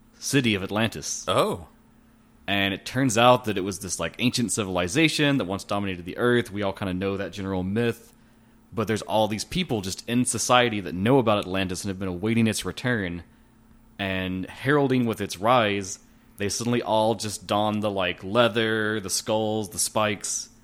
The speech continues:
Speaker 1: and weird, freakish, like, monster bikes, and just start going on a rampage.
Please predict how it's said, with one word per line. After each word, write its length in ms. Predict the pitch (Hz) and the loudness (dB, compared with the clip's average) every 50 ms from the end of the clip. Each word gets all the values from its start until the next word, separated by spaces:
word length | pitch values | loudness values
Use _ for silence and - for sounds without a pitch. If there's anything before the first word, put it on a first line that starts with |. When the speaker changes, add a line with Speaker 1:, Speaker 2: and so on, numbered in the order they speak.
| _ _ _ _ _ _ - | _ _ _ _ _ _ -10
Speaker 1:
and 500 | - 95 95 92 95 98 98 95 98 101 | -8 -6 -6 -4 -4 -6 -6 -8 -6 -4
weird, 300 | 113 117 113 110 107 98 | -2 -2 0 -2 -4 -6
freakish, 520 | - - 120 120 110 - 113 104 - - | -6 -4 -4 -4 -2 -2 -4 -4 -4 -4
like, 340 | 107 107 104 101 95 - 101 | -2 -2 -2 -2 -2 -6 -6
monster 420 | 107 104 104 107 104 - - 107 | -2 0 0 0 0 -2 -4 0
bikes, 560 | 92 104 98 98 98 90 - - - - - - _ _ _ - - _ _ - | 2 4 4 4 2 0 -2 -6 -6 -6 -8 -12 _ _ _ -20 -20 _ _ -10
and 140 | - 95 92 | -6 -6 -4
just 100 | 92 90 | -4 -2
start 220 | - 117 104 92 90 | 0 0 0 0 0
going 200 | 101 101 104 104 | 0 0 2 2
on 100 | 104 101 | 2 0
a 40 | |
rampage. 600 | 87 90 98 120 107 95 87 82 82 - - - | 0 0 0 0 0 0 -2 -2 -4 -8 -14 -16